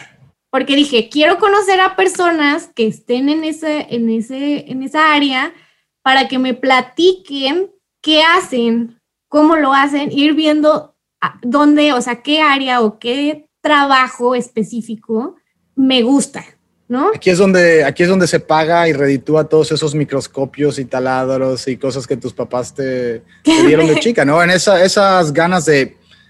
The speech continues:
Speaker 2: "Pues no me voy a quedar con las manos cruzadas, voy a hacer algo. ¿Qué hago? Pues bueno, no sé, hago un Google search y luego veo qué hago", ¿no? Y
Speaker 1: Sí.
Speaker 2: entonces pusiste comunidad de cadena de suministro.
Speaker 1: Sí, y lo primero que sale, porque son gigantes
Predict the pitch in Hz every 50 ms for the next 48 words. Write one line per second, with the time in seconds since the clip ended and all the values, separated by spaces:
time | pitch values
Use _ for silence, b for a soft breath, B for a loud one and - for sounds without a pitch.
0 | b b _ - 160 226 285 302 269 233 208 - - 165 160 147 143 160 147 127
1 | 117 135 135 131 - - - 113 - - 113 120 147 185 214 196 175 185 196 202
2 | 180 - 165 135 117 110 113 117 123 165 190 220 220 180 143 139 _ - 151 147
3 | 143 147 151 180 208 214 208 196 190 226 254 233 151 131 135 147 143 - - 139
4 | 143 151 170 180 170 - - _ _ _ _ _ _ _ _ _ _ _ _ -
5 | 117 135 147 156 156 147 160 165 160 175 170 - - 170 180 202 226 - - 196
6 | 175 175 175 175 180 180 180 190 208 190 - - 107 92 90 87 87 - _ _
7 | _ _ _ 113 127 160 185 147 120 113 110 107 104 - - 247 147 147 - 156
8 | - - 147 - 165 143 - 151 147 - 143 135 135 135 135 139 139 160 175 202
9 | 208 190 170 147 147 139 139 135 139 131 - 120 110 104 95 - - _ _ _
10 | _ _ 277 277 277 277 247 302 330 330 339 - 403 392 403 427 453 480 466 415
11 | 381 294 320 311 302 320 320 330 349 - 302 285 277 285 - 240 240 240 233 233
12 | 233 - 262 254 262 277 285 - - - - - 302 277 247 262 262 269 262 262
13 | 294 285 302 294 294 -